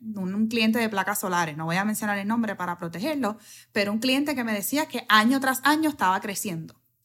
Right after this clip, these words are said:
Y cuando yo le digo, "Déjame ver tus números", empezamos a analizar todos sus reportes y estados financieros y luego nos dimos cuenta que en vez de estar ganando dinero, sí estaba creciendo, pero no se estaba dando cuenta que estaba gastando más.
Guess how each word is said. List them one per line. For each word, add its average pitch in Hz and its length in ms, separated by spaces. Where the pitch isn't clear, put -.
Y 208 80
cuando 185 240
yo 175 240
le 226 140
digo, 214 180
"Déjame 240 260
ver 254 140
tus 247 140
números", 175 340
empezamos 180 400
a 226 40
analizar 214 540
todos 196 320
sus 196 400
reportes 196 420
y 208 60
estados 185 300
financieros 269 560
y 214 320
luego 196 340
nos 240 120
dimos 240 240
cuenta 277 440
que 190 360
en 196 160
vez 190 100
de 208 60
estar 254 320
ganando 233 760
dinero, 330 360
sí 262 160
estaba 254 320
creciendo, 233 600
pero 226 180
no 208 120
se 240 60
estaba 226 240
dando 233 260
cuenta 269 220
que 254 40
estaba 196 240
gastando 208 640
más. 190 540